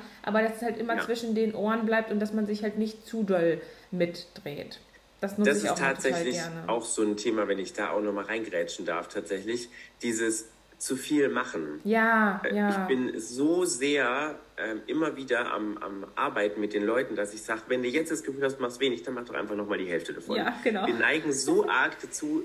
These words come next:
Speaker 2: zu viel zu machen, weil wir immer denken, gerade beim Drehsitz, ähm, je mehr ich mache, desto besser ist es fürs Pferd.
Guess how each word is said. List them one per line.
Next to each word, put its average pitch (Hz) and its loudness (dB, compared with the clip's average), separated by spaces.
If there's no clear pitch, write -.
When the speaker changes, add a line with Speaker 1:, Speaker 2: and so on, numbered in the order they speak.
Speaker 2:
zu - -8
viel 190 -2
zu 135 -2
machen, 117 -2
weil 117 0
wir 123 2
immer 160 2
denken, 131 0
gerade 127 2
beim 110 0
Drehsitz, 139 -2
ähm, 113 -4
je 117 2
mehr 143 4
ich - -4
mache, 143 0
desto - -8
besser 120 0
ist 120 -2
es 117 -6
fürs 107 -6
Pferd. - 0